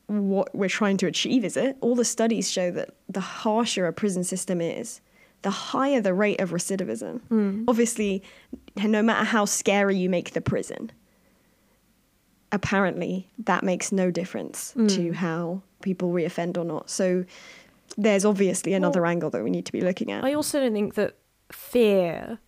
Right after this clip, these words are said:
Speaker 2: in any form is, um, a useful, like,
Speaker 1: Motivator.
Speaker 2: yeah,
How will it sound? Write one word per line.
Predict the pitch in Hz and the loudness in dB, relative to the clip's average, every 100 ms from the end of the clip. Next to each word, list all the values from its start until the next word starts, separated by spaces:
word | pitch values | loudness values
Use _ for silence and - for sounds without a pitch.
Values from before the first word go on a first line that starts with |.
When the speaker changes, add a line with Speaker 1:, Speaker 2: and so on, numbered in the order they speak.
| _ | _
Speaker 2:
in | 208 | -4
any | 190 214 170 | 2 2 2
form | - 139 73 127 208 190 _ _ _ | -4 -8 -8 -8 -10 -10 _ _ _
is, | 220 190 170 - - - _ | 0 0 0 -4 -4 -6 _
um, | 202 185 175 170 165 165 165 - | -2 0 -2 -2 -4 -6 -8 -8
a | - | -6
useful, | 175 175 202 - - 185 165 165 170 _ _ - | -4 -2 -2 -2 -2 0 0 -4 -8 _ _ 2
like, | 214 | 4
Speaker 1:
Motivator. | 208 180 - - 240 - _ _ _ | 4 0 -4 -6 -10 -12 _ _ _
Speaker 2:
yeah, | - 269 226 | 2 4 4